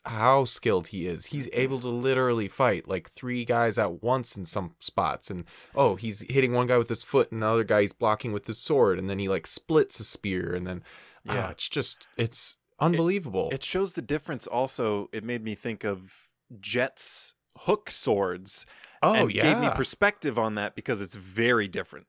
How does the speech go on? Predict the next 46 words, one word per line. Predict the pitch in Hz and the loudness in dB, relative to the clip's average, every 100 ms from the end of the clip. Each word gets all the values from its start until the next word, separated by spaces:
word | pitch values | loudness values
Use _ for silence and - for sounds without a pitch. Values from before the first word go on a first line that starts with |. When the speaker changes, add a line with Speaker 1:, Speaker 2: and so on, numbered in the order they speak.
| - | -4
Speaker 2:
The | |
way | 117 131 | 4 4
that | 127 107 | 4 2
they | 120 | 8
Speaker 1:
Totally. | 156 127 104 101 | 8 8 4 2
Speaker 2:
fight, | - | -2
the | 110 | 2
way | 113 | 2
that | 113 | 4
Speaker 1:
And | 147 | 2
Speaker 2:
the | 127 | 4
Speaker 1:
the | |
Speaker 2:
two | - | 4
fight | 123 | 6
Speaker 1:
style | 135 180 170 | 6 6 4
Speaker 2:
are | 160 | 4
Speaker 1:
and | |
Speaker 2:
very | 113 | 2
Speaker 1:
everything. | 131 165 165 185 185 185 | 2 0 -2 -2 -4 -6
Speaker 2:
different. | 139 | -6
Yeah. | 95 78 _ - 107 | -6 -6 _ -6 -2
Uh, | 98 92 | -2 -2
Speaker 1:
Wow, | - 170 - - | 4 4 2 2
I | 113 | 2
didn't | 147 131 | 4 0
think | 104 113 | -4 -6
about | 113 104 | -2 0
that | 110 101 | 2 2
at | |
all, | 104 147 | 2 0
but | 71 | -2
now | 71 101 | -2 0
I'm | 98 | 0
just | 90 - | -2 -4
like, | 85 | -6
"Holy | - 143 | -2 -2
crap, | 95 160 107 - | 2 0 0 -2
that's | 110 - | -2 0
so | 135 117 | 0 -2
cool | - 156 98 | 0 2 2
how | 101 95 | 2 2
they, | 95 92 87 - _ _ 110 | 2 0 -4 -6 _ _ 0
they | 135 | 0
could | 135 143 | 2 0
have | 110 | 0
just | 120 - - | -2 -4 -12